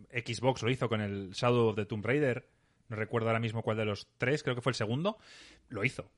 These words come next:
y, y nadie se queja por ello. Epic Games lo hace constantemente con el Borderlands tres, con Control. Sony lo ha hecho con Deathloop, que ahora pertenece a Microsoft, pero el contrato sigue ahí y, por tanto, Deathloop y Ghostwire Tokyo son exclusivos. O sea, que esto es algo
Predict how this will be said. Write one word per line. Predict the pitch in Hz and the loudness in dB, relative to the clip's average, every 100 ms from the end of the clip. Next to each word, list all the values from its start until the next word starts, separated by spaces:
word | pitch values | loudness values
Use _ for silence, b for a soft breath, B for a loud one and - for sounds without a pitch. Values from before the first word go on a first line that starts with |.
| - | -14
y, | 117 101 98 | -12 -10 -8
y | 92 | -6
nadie | 95 104 | -4 -4
se | 113 | -2
queja | 104 - | -4 -4
por | 92 117 | -2 0
ello. | 143 | 4
Epic | 117 - 107 113 | 4 2 0 2
Games | 110 104 | 2 2
lo | 107 | -2
hace | 107 | -2
constantemente | 101 107 98 101 104 104 | -4 -4 -2 0 0 0
con | 101 | -2
el | 95 | 0
Borderlands | 101 98 95 92 | -2 -2 -4 -4
tres, | - 110 107 | 0 2 2
con | 113 98 | -4 -6
Control. | 87 117 120 117 - b b b b _ _ _ _ _ - | -2 4 4 4 -2 b b b b _ _ _ _ _ -4
Sony | - 123 120 | 2 6 8
lo | 110 | 8
ha | |
hecho | 113 131 | 6 4
con | 101 | 4
Deathloop, | 101 120 110 107 - | 4 4 2 -2 0
que | |
ahora | 110 107 | 0 2
pertenece | 107 104 110 113 101 | 0 -2 -2 0 0
a | 98 101 | 0 -4
Microsoft, | 110 107 104 147 - | -6 -6 -2 -2 0
pero | 113 98 | 0 2
el | 95 | 0
contrato | 101 90 104 107 | -2 -2 -2 -2
sigue | 95 101 | -4 -2
ahí | 101 165 254 - | 2 2 0 -6
y, | |
por | 113 95 | -6 -2
tanto, | 104 104 | -2 -2
Deathloop | 104 107 107 101 - _ _ _ _ _ | -2 -2 -2 -4 -8 _ _ _ _ _
y | - 113 104 101 98 95 | -10 -6 -4 -4 -4 4
Ghostwire | 113 110 117 113 104 | 4 4 6 6 6
Tokyo | 113 - 107 98 _ _ _ _ _ | 2 2 0 0 _ _ _ _ _
son | - 110 | -4 -4
exclusivos. | - 104 156 147 | -4 -2 -2 -2
O | |
sea, | 123 | -2
que | 110 | -2
esto | - | -2
es | 139 | 0
algo | 147 190 - | 2 2 0